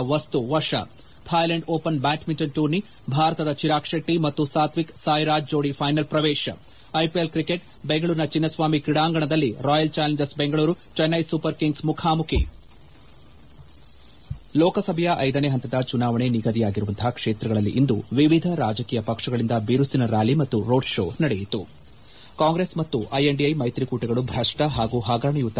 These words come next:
ಗುಂಪುಗಳಾಗಿವೆ ಎಂದು ಪ್ರಧಾನಮಂತ್ರಿ ಹಾಗೂ ಹಿರಿಯ ಬಿಜೆಪಿ ಧುರೀಣ ನರೇಂದ್ರ ಮೋದಿ ಟೀಕಿಸಿದ್ದಾರೆ.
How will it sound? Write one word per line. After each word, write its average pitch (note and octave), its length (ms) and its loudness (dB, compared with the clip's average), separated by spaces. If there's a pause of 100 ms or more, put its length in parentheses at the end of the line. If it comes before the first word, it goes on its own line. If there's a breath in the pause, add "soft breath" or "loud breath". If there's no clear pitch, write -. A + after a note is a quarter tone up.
ಗುಂಪುಗಳಾಗಿವೆ B2 680 2
ಎಂದು A2 220 0 (500 loud breath)
ಪ್ರಧಾನಮಂತ್ರಿ C#3+ 640 0
ಹಾಗೂ A#2 280 -2
ಹಿರಿಯ C3 360 2 (140)
ಬಿಜೆಪಿ C3 460 0
ಧುರೀಣ A2+ 300 0 (140)
ನರೇಂದ್ರ C#3 360 2
ಮೋದಿ G#2+ 320 -2
ಟೀಕಿಸಿದ್ದಾರೆ. B2 760 0